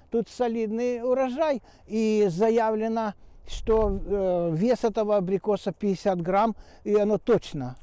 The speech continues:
Точно абрикосы мы взвешивали, абрикосы, и они точно по пятьдесят грамм. Вы посмотрите, сколько плодушек.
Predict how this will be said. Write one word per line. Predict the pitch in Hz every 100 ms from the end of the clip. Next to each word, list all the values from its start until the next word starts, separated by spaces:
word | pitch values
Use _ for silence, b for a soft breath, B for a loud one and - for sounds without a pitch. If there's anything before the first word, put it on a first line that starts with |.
| - -
Точно | 277 - 214 190
абрикосы | 170 180 247 285 - 269 - B
мы | 175 185
взвешивали, | 156 170 180 156 175 165
абрикосы, | 165 156 180 - 311 -
и | 208
они | 202
точно | 185 330 311 262
по | 208
пятьдесят | 175 214 196 226 202
грамм. | 190 190 147 - b b
Вы | 208
посмотрите, | 220 202 226 214 294 247 262
сколько | - - 202 233 226 247
плодушек. | 214 196 208 180 143 131 - 127 -